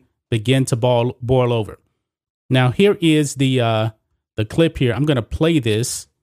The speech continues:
so you guys can actually see it yourself. You can somewhat hear it too. I actually listen to this.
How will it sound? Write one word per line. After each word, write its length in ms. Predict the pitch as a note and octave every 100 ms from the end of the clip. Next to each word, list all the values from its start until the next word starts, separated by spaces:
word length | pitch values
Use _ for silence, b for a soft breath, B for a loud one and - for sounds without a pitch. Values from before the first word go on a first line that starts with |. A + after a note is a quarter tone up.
| _ _ _ -
so 260 | - - C#3
you 140 | C#3+
guys 340 | C3+ B2 B2
can 140 | - C3
actually 300 | A#2+ - A#2
see 280 | - C3+ B2
it 80 |
yourself. 540 | G#2+ G#2 - D3 D3 E3
You 80 | D3
can 240 | B2+ A#2+ _ -
somewhat 440 | - D#3 C#3+ B2
hear 240 | A2 D3+ B2+
it 60 |
too. 320 | - C#3+ C#3
I 100 | A#2+
actually 240 | B2+ B2+ A#2
listen 300 | A#2 - B2
to 60 |
this. 300 | A2+ A#2 A#2+